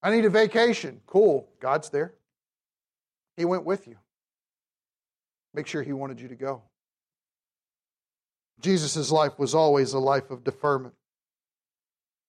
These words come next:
Because God is the only one who can save us from death, God's the only one worth petitioning. Now we come to a point that the author of Hebrews makes that is unnerving.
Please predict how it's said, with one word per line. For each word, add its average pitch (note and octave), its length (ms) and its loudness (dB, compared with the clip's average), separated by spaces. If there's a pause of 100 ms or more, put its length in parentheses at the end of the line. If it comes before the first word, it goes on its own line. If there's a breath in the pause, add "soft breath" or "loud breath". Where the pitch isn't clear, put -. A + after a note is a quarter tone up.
(600)
Because E3+ 380 0
God D#3+ 300 2
is C3+ 100 -8
the D3+ 100 0
only D3+ 180 -2
one D3 160 -6
who C#3 60 -8
can B2+ 120 -18
save D3 300 -6
us B2 100 -12
from B2+ 240 -20
death, C#3+ 340 -2
God's C#3 240 -2
the C3+ 60 -10
only C3+ 160 -10
one C3 220 -12
worth C3+ 260 -8
petitioning. A2 520 -10 (1900)
Now D#3+ 140 4
we D#3 80 4
come D#3+ 220 0
to D3 80 4
a C#3 80 2
point D#3 580 -2 (400)
that - 120 -20
the D3 100 0
author D3 320 2
of C3+ 80 -6
Hebrews C#3 400 -4
makes C#3 520 -10 (2000)
that D3 120 -4
is C#3 100 -2
unnerving. C#3 680 -2